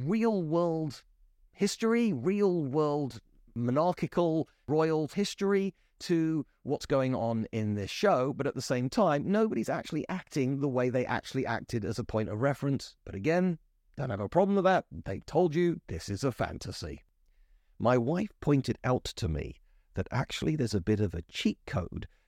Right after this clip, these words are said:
to make various bits of dialogue sound old-timey, you know, from a different era.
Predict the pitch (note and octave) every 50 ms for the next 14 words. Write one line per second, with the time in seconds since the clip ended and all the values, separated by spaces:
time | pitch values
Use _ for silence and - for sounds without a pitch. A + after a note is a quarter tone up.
0 | _ - - B2 G#2+ G#2+ A2 A2+ C3 D#3 - - - - _ _ _ - - D#2
1 | F#2+ G#2+ G#2+ B2 C3+ C3+ C#3 B2+ B2+ - - - A#2 A2 - - - - G#2+ G#2+
2 | G#2 A2 G2+ - _ _ _ _ _ - A2 A#2+ A2+ A2+ A2+ G#2 F#2 F2+ F2+ G2+
3 | F#2 - - - - G#2 G2+ G2 G2 G2+ F#2+ - _ _ _ _ - B2+ B2+ B2
4 | B2 A2+ - - - B2 A#2+ A#2 A2+ G#2+ F2+ D#2+ D2+ - _ _ - G2 E2 -
5 | - - A2+ A2 A2 G#2 F#2 C3 B2 - A#2 A2 - - - B2+ A#2+ A#2+ A2 F#2
6 | - - -